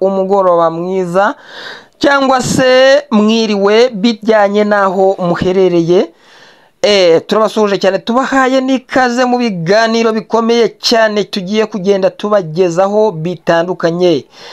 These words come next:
Ni amakuru rero ku Muvumu Online T V, kanda subscribe, comment, share na like kugira ngo ujye ubana natwe mu biganiro bikomeye cyane, mwabantu bacu mwe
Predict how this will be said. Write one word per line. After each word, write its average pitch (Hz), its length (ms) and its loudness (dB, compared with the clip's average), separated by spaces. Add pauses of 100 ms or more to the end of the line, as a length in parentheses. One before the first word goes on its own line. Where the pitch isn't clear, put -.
(120)
Ni 147 200 0
amakuru 160 600 -2
rero 156 540 2
ku - 180 -12
Muvumu 175 460 0
Online 190 540 0
T 196 240 -4
V, 175 240 -4
kanda 202 340 0
subscribe, 208 680 -2
comment, 247 500 -2
share 226 200 0
na 226 120 0
like 214 360 -2 (400)
kugira 175 400 0
ngo 214 380 0
ujye 185 240 2
ubana 185 340 2
natwe 220 640 0
mu 170 220 0
biganiro 190 600 0
bikomeye 196 540 -2
cyane, 185 680 0
mwabantu 208 840 0
bacu 220 420 -2
mwe 208 420 2